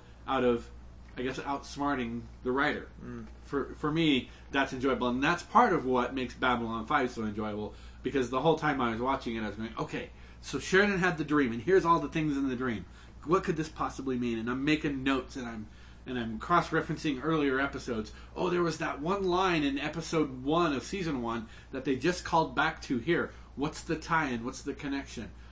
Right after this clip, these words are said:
Speaker 1: I'm always trying to, to pick apart those threads of the story, and that's part of the process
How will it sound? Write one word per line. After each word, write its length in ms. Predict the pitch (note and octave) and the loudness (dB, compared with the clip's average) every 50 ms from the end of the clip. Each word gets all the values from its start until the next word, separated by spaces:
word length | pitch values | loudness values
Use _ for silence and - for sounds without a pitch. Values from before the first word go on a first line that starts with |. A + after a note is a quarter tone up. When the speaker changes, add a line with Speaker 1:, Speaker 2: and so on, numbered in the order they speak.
| - - | -18 -12
Speaker 1:
I'm 140 | - A2+ C3 | -8 -6 -2
always 400 | C#3 D3+ D#3+ D#3+ D3 C#3+ - - | 0 4 6 6 6 4 2 -2
trying 440 | - D3+ C#3+ C3 B2 A#2+ A#2 A#2 A#2+ | -6 -4 -2 -2 0 -2 -2 -2 -4
to, 180 | A2+ G2 F#2+ - - - - - - - | -6 -6 -8 -10 -12 -14 -16 -16 -12 -8
to 180 | C3+ B2 A#2 A2 A#2+ - - - - - - - - - - - - | -6 -6 -6 -8 -10 -14 -16 -20 -20 -20 -20 -20 -20 -18 -20 -18 -14
pick 200 | - - G3 F#3+ | -8 -4 -4 -2
apart 400 | - E3+ - - F3 E3 - - C#3 | -2 -2 0 2 4 4 4 2 -2
those 260 | C#3 C3 C3+ C3+ C3 | 0 2 2 2 0
threads 400 | - - C#3 C#3 C3+ C3+ B2+ A#2+ | -2 -2 -2 0 0 0 0 0
of 200 | B2+ A#2 G#2+ G#2+ | -2 -2 -2 -4
the 80 | G#2 G2+ | -8 -10
story, 600 | - - - - D#3+ D3 B2+ A#2+ A2+ A2+ A#2 A2+ - - - - - - - - - - - - - - - - | -10 -8 -4 -2 0 2 2 2 2 0 -4 -8 -10 -16 -18 -18 -18 -18 -18 -18 -18 -18 -18 -18 -18 -14 -8 -8
and 180 | C#3+ C3+ C3+ | -4 0 2
that's 440 | C#3+ D3+ D#3 - - - - - - - - - - - - | 2 2 2 0 -4 -6 -8 -8 -10 -14 -18 -20 -18 -16 -12
part 340 | - - F3+ F3 - - | -4 2 4 4 4 2
of 120 | D3 C#3+ B2+ | 0 -4 -4
the 80 | B2+ | -4
process 800 | A#2 - - D3 C3 A#2+ A#2+ - - A#2 G#2+ G2+ - - - - | -6 -4 -2 -2 0 0 -2 -4 -8 -8 -8 -8 -10 -12 -14 -14